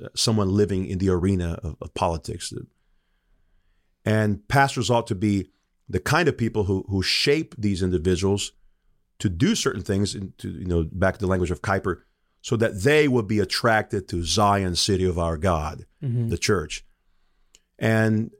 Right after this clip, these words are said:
Speaker 1: I think that the ministerial role is in many ways, is certainly priestly. We know that. And then there are two other offices we typically don't think about,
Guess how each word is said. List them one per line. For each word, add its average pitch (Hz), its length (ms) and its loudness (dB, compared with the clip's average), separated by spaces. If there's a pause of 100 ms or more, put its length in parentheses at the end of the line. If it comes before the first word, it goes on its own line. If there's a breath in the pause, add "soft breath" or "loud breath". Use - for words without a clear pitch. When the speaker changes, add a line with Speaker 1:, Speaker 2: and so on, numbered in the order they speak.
(180)
Speaker 1:
I 107 140 0
think 120 300 0 (120)
that 107 180 -2
the 107 80 2
ministerial 120 720 4
role 90 360 -2 (1120)
is 131 200 4
in 107 220 4
many 151 240 4
ways, 87 480 -6 (380)
is - 100 -2
certainly 190 300 2
priestly. - 720 -2 (400)
We 123 100 4
know 98 200 2
that. 85 340 -4 (360)
And 113 80 0
then 135 80 2
there 127 60 4
are 123 60 0
two 185 140 4
other 131 180 4
offices 117 320 0
we 104 120 2
typically 107 300 0
don't 85 180 -2
think 180 200 0
about, 80 340 -6